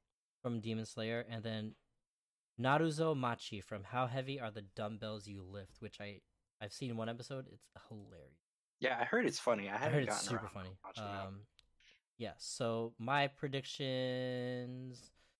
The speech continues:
Speaker 1: right off the bat were either Mob was probably my, like, my number one, and then Hyuk-, uh, Hyakimaru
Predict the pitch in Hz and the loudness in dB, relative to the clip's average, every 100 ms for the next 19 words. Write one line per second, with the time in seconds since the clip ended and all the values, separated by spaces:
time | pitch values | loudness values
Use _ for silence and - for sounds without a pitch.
0 | _ _ _ _ 123 123 - 107 131 123 | _ _ _ _ 4 4 2 -4 2 4
1 | 120 120 - - 117 113 117 123 113 113 | 6 4 0 -4 0 0 2 2 4 4
2 | 110 110 110 - _ _ _ _ _ - | 2 0 -4 -8 _ _ _ _ _ -2
3 | 127 160 185 180 165 151 147 139 120 - | 12 12 12 10 8 8 8 4 2 -2
4 | 110 107 107 98 98 101 117 _ 117 110 | -2 -2 -2 -2 -2 -4 -6 _ -4 -2
5 | 107 104 - - - - 110 104 101 104 | -2 -4 -8 -10 -10 -10 -4 -2 -2 -4
6 | 104 113 98 92 | -4 -4 -6 -6